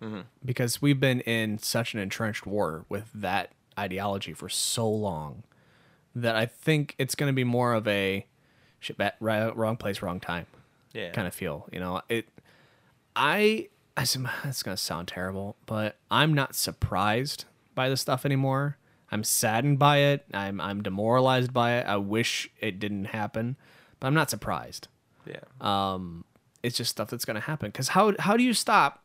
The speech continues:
Speaker 2: one person among umpteen billion people? You know, you c-, it's literally like finding an ant in a log.
Speaker 1: Yeah.
Speaker 2: It's so hard, and it only takes one guy to do some stupid stuff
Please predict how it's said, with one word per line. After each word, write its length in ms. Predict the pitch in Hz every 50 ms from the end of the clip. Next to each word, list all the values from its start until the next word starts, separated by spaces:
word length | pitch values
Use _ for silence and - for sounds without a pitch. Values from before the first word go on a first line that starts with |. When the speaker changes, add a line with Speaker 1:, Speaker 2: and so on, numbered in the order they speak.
| _ -
Speaker 2:
one 340 | 139 135 147 156 160 165
person 380 | 151 - 156 156 147 - - 120
among 520 | 107 113 113 113 113 113 110 110 107 113 - _ _ _ _ _ _ _ _ _ _ _ - 143
umpteen 440 | 143 143 131 - - 135 127 123
billion 420 | 117 - 120 123 123 120 110 104 104
people? 500 | - 120 120 120 - 76 - - 110 - _ _ _
You 140 | - 120 113
know, 180 | 113 113 117 123
you 140 | 143 151 143
c-, 160 | - - -
it's 320 | 156 143 - - - - -
literally 260 | 180 175 190 185 170
like 100 | 147 -
finding 280 | - 156 151 143 139 123
an 60 | 110
ant 200 | 113 120 117 92
in 40 | 78
a 60 | 104
log. 340 | 104 98 82 85 85 - - _ - - _ -
Speaker 1:
Yeah. 180 | - - - - - -
Speaker 2:
It's 160 | 131 123 -
so 320 | - - - 180 175 156
hard, 480 | - 143 131 117 101 92 90 101 107 - _ -
and 540 | 110 113 117 117 113 113 113 110 107 107 - _ _ _ -
it 60 | 131 139
only 160 | 151 156 135
takes 220 | 143 127 117 - -
one 220 | 117 113 107 107
guy 320 | 104 95 90 87 80 80 90
to 100 | - -
do 160 | - 107 104
some 200 | 104 - - 87
stupid 720 | - - - - - - _ - 131 139 135 117 117 101 -
stuff 500 | - - - - 73 64 - - -